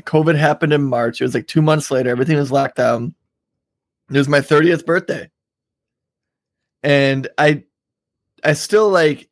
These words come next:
what I did was I just had, like, do, like, a drive-by thing. People would just drive by. They would sit at the end of my driveway. I had this night, <laughs> I literally,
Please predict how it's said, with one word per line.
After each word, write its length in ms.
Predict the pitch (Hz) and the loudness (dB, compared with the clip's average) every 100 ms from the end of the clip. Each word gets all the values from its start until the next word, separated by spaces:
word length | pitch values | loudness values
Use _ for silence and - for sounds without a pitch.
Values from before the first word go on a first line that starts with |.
| - | -2
what 180 | 156 | 2
I 120 | 160 165 | 2 2
did 260 | 151 160 | 2 0
was 260 | 147 147 139 | 2 0 0
I 100 | 127 | -2
just 180 | 139 - | -4 -2
had, 220 | 143 127 | -2 0
like, 220 | 131 117 | -4 -4
do, 160 | - 135 | -2 -2
like, 140 | 123 | -2
a 60 | 120 | -6
drive-by 540 | 214 127 117 113 113 | -4 -4 -4 -8 -10
thing. 340 | - 110 107 | -10 -10 -12
People 300 | - 139 127 | -6 -4 0
would 120 | 135 120 | 0 0
just 180 | 123 | -4
drive 280 | - 135 131 | 0 0 0
by. 300 | 131 131 135 | 0 0 0
They 140 | 127 135 | 0 0
would 120 | 131 | 0
sit 180 | - 147 | 0 0
at 140 | 135 | 2
the 120 | 123 | 0
end 120 | 135 | 0
of 60 | 139 | 0
my 120 | 139 | -2
driveway. 600 | 127 143 143 139 143 147 | 0 2 2 2 0 2
I 40 | 143 | 0
had 200 | 143 127 | -2 -4
this 200 | 131 143 | -8 -6
night, 300 | 143 143 - | -4 -4 -4
<laughs> 40 | |
I 60 | - | -4
literally, 720 | 185 160 262 415 285 302 370 | 0 0 2 2 2 0 -2